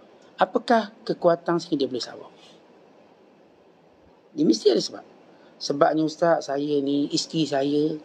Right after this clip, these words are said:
okey. Rasulullah sallallahu alaihi wasallam,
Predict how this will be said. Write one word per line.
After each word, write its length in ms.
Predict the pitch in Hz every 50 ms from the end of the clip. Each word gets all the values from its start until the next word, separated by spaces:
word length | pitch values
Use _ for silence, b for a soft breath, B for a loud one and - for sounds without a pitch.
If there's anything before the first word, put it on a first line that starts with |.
| - - -
okey. 240 | - - - - - - - - - _ - - - _ _ _ _ _ _ _ _ - _ _ _ _ _ _ _ _ _ _ _ _ _ - _ _ _ _ _ _ _ _ _ _
Rasulullah 560 | - - 147 - 180 170 165 175 190 202 214 214
sallallahu 400 | - 170 165 160 170 180 180 175
alaihi 140 | 170 - 156
wasallam, 320 | 139 131 127 131 156 170